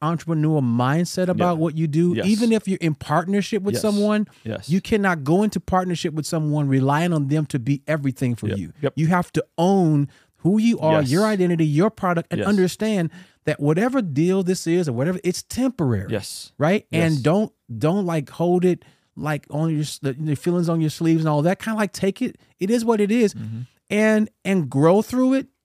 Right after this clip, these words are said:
Speaker 1: Take advantage of the opportunity. Be grateful for it. And
Speaker 2: Mm-hmm.
Speaker 1: when that season passes, be
Speaker 2: Yeah.
Speaker 1: ready for the next season.
Speaker 2: Yeah.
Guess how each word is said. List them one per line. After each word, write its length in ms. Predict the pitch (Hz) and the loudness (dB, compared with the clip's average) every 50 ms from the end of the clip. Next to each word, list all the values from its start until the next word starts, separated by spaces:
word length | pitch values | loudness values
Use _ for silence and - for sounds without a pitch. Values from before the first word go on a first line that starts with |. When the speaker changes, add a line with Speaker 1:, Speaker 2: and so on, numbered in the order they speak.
| _ _ | _ _
Speaker 1:
Take 160 | - 147 123 | -4 -2 -2
advantage 360 | 131 113 113 160 185 208 202 | -2 -2 -2 0 0 0 0
of 100 | 233 214 | 0 0
the 120 | 196 220 220 | 0 0 0
opportunity. 500 | 214 214 - 202 - 226 220 226 220 220 | 0 0 -2 -4 -2 -2 -2 0 0 -2
Be 100 | 156 127 | -2 -2
grateful 540 | 104 - - 110 120 139 160 - - 214 202 | -4 -4 -4 -4 -2 -2 -2 -2 -2 -4 -4
for 280 | - - 220 220 220 208 | -4 -2 -2 0 0 -2
it. 40 | - | -2
And 120 | 139 139 139 | -2 -2 0
Speaker 2:
Mm-hmm. 80 | 143 | 2
Speaker 1:
when 200 | 151 151 151 151 | 2 2 2 2
that 200 | 143 160 147 - | 0 -2 -2 -4
season 420 | - - 190 190 180 160 165 160 156 | -6 -4 -2 -2 0 0 -2 -2 -2
passes, 480 | - 190 196 208 208 - - 208 190 | 0 0 0 0 0 0 -2 -2 -2
be 180 | 147 - 156 165 | -2 -2 -2 0
Speaker 2:
Yeah. 60 | 160 | 0
Speaker 1:
ready 540 | 135 131 139 151 156 170 190 196 196 190 - _ _ _ _ _ _ | 2 2 2 4 4 2 2 0 0 -2 -4 _ _ _ _ _ _
for 180 | _ - 156 143 | _ -2 -2 0
the 120 | 127 131 | 2 2
next 420 | 127 127 123 117 113 - - - - | 2 2 0 0 -2 -6 -12 -16 -10
season. 440 | - - 135 127 139 156 214 240 | -6 -2 0 0 2 0 0 -2
Speaker 2:
Yeah. 180 | 214 101 - - | -2 -4 -4 -6